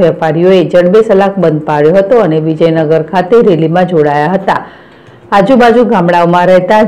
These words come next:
જૈન વેપારીઓ ધંધા રોજગાર બંધ રાખી રેલીમાં જોડાયા હતા.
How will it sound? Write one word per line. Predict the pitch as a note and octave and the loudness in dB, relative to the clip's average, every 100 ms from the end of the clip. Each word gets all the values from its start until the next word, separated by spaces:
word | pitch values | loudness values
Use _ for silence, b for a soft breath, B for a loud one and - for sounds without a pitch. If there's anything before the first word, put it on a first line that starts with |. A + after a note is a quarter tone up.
| A3 | 0
જૈન | G#3+ G#3+ G#3 | 0 0 0
વેપારીઓ | E3 D#3+ D#3+ D#3+ E3+ E3+ | -2 -2 -2 0 -2 0
ધંધા | E3+ E3+ G3+ | -2 0 0
રોજગાર | D#3 C#3 - D#3 | 0 -4 -4 -4
બંધ | D3 D3 D3 D#3 | -2 -2 0 -2
રાખી | E3+ F#3 - B B B B F#3+ | -2 -4 -4 B B B B 0
રેલીમાં | G#3 A3 A3+ A3+ - | 2 4 2 0 0
જોડાયા | D3 D3 D3 D#3 | -2 -2 -2 -2
હતા. | F#3 D3 | -2 -2